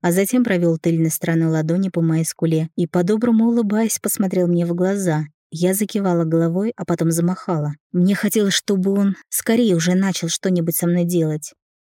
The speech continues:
Андрей медленно и очень нежно потрогал мою киску двумя пальцами, раздвинув складочки, и я застонала. То, что ощущала себя течной сукой, меня нисколько уже не беспокоило.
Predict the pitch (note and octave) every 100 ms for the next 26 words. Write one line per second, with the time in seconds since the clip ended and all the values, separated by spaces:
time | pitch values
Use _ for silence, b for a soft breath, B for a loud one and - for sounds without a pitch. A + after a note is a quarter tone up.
0 | - F3 E3+ F3+ F3+ F3+ G3 F3+ E3+ -
1 | E3+ E3+ F3+ F3 E3+ E3 E3+ E3 D#3+ D#3+
2 | D#3 - F#3 - F#3 E3+ E3 E3 E3+ D#3+
3 | - E3+ D#3+ F3+ F3+ G3 G#3 G#3 F3 -
4 | F#3 G3 - - F3 F3 - F3 E3+ E3
5 | D#3+ - F#3 F3+ E3 D#3+ - _ - G#3
6 | - G3+ - G3+ G#3 G3 - F#3+ F#3+ -
7 | F#3+ - F3+ - G#3+ - G#3 F#3+ - F#3+
8 | F#3+ F#3 - - A3+ - D#3+ E3 D#3 D3+
9 | - D#3+ D3 D3+ D3+ D#3